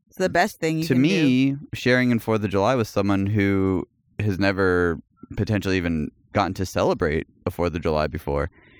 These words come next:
Speaker 2: it's not about me pumping American culture down their throat. It's about me
Speaker 1: Mm-hmm.
Speaker 2: saying, "Welcome to America and let's party."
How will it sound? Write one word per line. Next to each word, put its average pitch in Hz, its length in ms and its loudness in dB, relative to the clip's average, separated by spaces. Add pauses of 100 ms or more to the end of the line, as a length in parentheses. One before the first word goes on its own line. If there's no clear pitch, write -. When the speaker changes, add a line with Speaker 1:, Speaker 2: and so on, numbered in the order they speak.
(160)
Speaker 2:
it's - 180 -8
not 196 180 2
about 101 340 0 (100)
me 101 260 2
pumping 95 720 -2 (400)
American 95 460 0
culture 110 340 0
down 82 260 0
their 78 240 0
throat. 82 420 -4
It's 98 160 -2
about 104 200 0
me 117 460 2
Speaker 1:
Mm-hmm. - 260 -16
Speaker 2:
saying, 110 260 2
"Welcome 147 320 2
to 156 100 2
America 151 420 0
and 101 120 0
let's 135 120 -2
party." 113 400 0